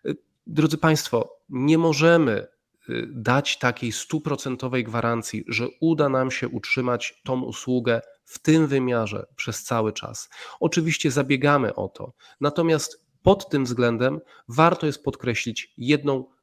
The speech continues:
bardzo ważną kwestię. To, że Migam jako firma zapewnia dostęp do tłumacza ukraińskiego języka migowego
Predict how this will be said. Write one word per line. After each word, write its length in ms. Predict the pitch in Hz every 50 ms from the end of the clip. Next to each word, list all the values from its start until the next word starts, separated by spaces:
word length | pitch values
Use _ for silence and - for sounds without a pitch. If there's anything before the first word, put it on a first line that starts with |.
| _ -
bardzo 480 | 113 113 139 139 143 147 123 - 120 104
ważną 360 | 107 107 101 98 101 104 104
kwestię. 500 | - - - - - - - - - 117 - _ - - - - - _ - - _ _ _ _
To, 220 | - 180 202 220
że 360 | 196 175 180 170 151 - - -
Migam 540 | - 127 139 131 110 110 95 - - - 104 _ _
jako 280 | 107 104 117 - - 165
firma 600 | - - - 160 143 135 113 104 92 87 - - _ _ _ _
zapewnia 600 | 120 104 123 127 127 - 165 175 170 180 175 151
dostęp 500 | 131 143 139 135 - - 139 135 131 120
do 140 | 117 123 127
tłumacza 640 | 127 - - 131 120 120 120 120 - 127 117 113 113 - - - _ _
ukraińskiego 640 | - 165 160 160 151 139 139 127 - - 160 147 151
języka 440 | 156 147 147 135 127 135 - - 123
migowego 640 | 123 120 117 120 110 110 117 110 110 110 107 -